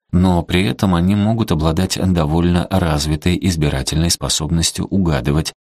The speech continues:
о чем думает другой человек, и, похоже, полагаются на эту социальную смекалку, прокладывая себе путь в жизни. Макиавиалисты прилежно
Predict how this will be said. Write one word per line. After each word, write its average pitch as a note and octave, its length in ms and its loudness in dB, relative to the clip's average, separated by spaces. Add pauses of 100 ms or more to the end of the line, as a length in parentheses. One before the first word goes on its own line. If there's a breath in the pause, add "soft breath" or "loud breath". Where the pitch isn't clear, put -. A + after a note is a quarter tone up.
о E2+ 100 0
чем C#2+ 280 -2
думает D#2 380 2
другой C#2 340 -2
человек, D2+ 520 -2 (320)
и, G2+ 60 2
похоже, D3 400 0
полагаются F2 640 0
на D2 160 0
эту D2+ 200 -2
социальную C2+ 580 -4
смекалку, - 640 -2 (260)
прокладывая D2 640 0
себе D#2 440 -2 (100)
путь - 340 -4
в D#2 160 -2
жизни. B1 460 -6 (640)
Макиавиалисты A2 1040 0
прилежно G2+ 580 0